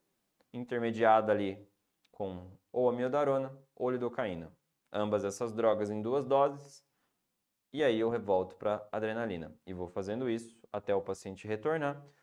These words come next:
ou, no caso, se ele deteriorar e mudar, né, de ritmo durante a parada, então eu mudo também a minha abordagem,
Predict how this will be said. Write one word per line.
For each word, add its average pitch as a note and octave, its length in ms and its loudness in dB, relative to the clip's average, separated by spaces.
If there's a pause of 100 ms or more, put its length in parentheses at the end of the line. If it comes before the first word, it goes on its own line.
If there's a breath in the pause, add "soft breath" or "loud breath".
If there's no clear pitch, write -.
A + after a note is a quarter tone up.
(160 soft breath)
ou, A#2 440 0
no G2 140 -8
caso, G2 320 2
se - 140 -12
ele G2+ 100 -2
deteriorar G2+ 640 0
e A2 40 -6
mudar, G2 540 2
né, A2 240 -6 (160)
de G2 140 -10
ritmo F#2+ 400 -10
durante F#2+ 380 -6
a - 20 -12
parada, A#2 420 0
então A#2 420 -8
eu G#2+ 300 -4 (360 soft breath)
mudo G#2+ 540 -4
também G2 460 -4
a G2 60 -6
minha G2 220 -6
abordagem, G#2 560 -6